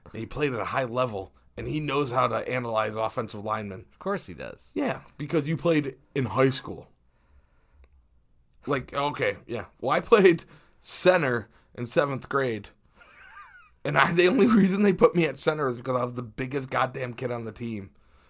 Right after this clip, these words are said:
Speaker 1: You know? It was
Speaker 2: Yeah.
Speaker 1: like, "You're big." And then my brother was the quarterback, right?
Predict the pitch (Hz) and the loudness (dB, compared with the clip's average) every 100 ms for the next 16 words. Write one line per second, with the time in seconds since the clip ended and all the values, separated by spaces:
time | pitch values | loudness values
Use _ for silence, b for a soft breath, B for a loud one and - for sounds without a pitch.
0 | _ - 123 110 117 - - 139 123 107 | _ -4 -2 -2 -4 -8 -2 2 2 0
1 | - - _ - b b b b 180 226 | -8 -20 _ -20 b b b b 2 2
2 | 156 160 156 151 - 185 220 220 190 175 | 4 0 0 -4 0 4 6 6 6 6
3 | 143 143 180 160 131 147 170 170 101 95 | 6 6 6 6 2 6 6 6 2 -2
4 | - 107 113 | -6 -8 -8